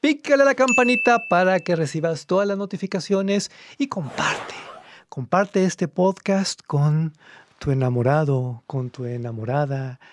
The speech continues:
con tus amigas, con tus amigos, porque te juro que será memorable. <laughs> A ver, mi Rodrigo.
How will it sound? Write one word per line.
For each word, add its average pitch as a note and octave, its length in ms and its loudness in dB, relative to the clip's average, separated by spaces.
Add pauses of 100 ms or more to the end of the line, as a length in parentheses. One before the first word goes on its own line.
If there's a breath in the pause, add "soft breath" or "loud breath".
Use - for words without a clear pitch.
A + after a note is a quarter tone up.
(100)
con B3 200 -2
tus - 160 -8
amigas, D#3 640 -10
con E3+ 220 -2
tus E3 180 -12
amigos, D3+ 440 -2
porque F3+ 540 2
te - 180 2
juro E4+ 480 6 (420 soft breath)
que E3+ 100 -2
será E3+ 540 0 (560)
memorable. D3+ 1700 -4 (1700 loud breath)
<laughs> - 1400 -20
A F3 260 -8
ver, F3+ 300 4
mi D#3+ 140 6
Rodrigo. C#3 440 2